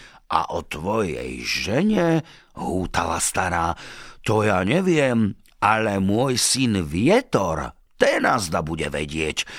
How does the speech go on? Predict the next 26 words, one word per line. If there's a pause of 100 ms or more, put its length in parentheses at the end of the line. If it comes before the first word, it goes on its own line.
(180)
bo
ten
všetky
hory
a
lesy
prefúka, (240)
často
storočné
stromy
v
jede
poprevracia (320)
a
všetky
skrine (240)
preduluje. (640)
Ale,
synok, (400)
pred
ním
sa
varuj,
utekaj,
kam
najďalej